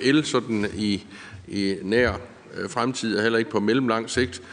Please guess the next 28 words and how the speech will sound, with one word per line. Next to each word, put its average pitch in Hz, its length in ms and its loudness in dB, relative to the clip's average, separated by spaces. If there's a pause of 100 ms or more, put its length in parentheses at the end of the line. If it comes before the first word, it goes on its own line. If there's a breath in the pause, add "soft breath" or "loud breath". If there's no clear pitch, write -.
(180 loud breath)
Bortset 160 400 4
fra 131 100 -2
City-distribution, 113 1160 0
som 104 180 -2
jeg 104 100 0
tror 117 260 2
har 104 260 0
en 98 120 -2
lys 107 240 -2
fremtid 110 420 -2
også 101 220 -2
på, 95 240 -2
på 95 80 -4
kort 107 280 -2
sigt. 107 260 -2 (540 loud breath)
Øh, 107 480 4
så 135 120 2
det 147 140 4
skal 156 140 2
vi 135 60 2
forholde 139 280 4
os 131 80 0
til, 131 160 2
og 123 60 0
derfor 160 280 4
vil 156 100 6
jeg 131 100 4
spørge, 143 340 4